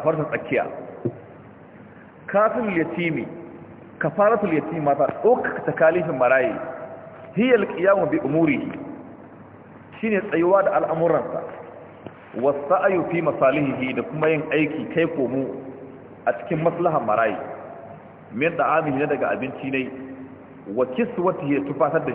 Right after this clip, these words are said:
shi, wa tanmiyati malihi, da kuma haɓaka dukiya tai, in kana lahu mal, yana dukiya, wa in kana la mal lahu, in ko bai da dukiya, yace an,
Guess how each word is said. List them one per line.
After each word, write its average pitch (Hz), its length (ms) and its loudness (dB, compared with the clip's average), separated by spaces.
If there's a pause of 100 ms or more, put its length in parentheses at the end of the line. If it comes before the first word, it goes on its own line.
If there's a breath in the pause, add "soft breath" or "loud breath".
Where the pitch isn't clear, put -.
shi, 131 220 -4 (640)
wa 127 160 0 (100)
tanmiyati 160 560 2
malihi, 147 380 2
da 131 80 0
kuma 147 240 -4 (260)
haɓaka - 460 0
dukiya 135 500 2
tai, 123 160 -4 (500)
in 190 140 0
kana 208 320 4
lahu 147 160 2
mal, 160 140 6
yana 147 180 4
dukiya, - 400 -4 (1040)
wa 135 240 2
in 208 160 0
kana 226 260 4
la 175 160 6
mal 185 240 6
lahu, 156 300 2
in 226 140 -2
ko 196 160 2
bai 202 100 6
da 190 60 2
dukiya, 151 540 4 (840)
yace 165 420 2 (100)
an, 147 140 2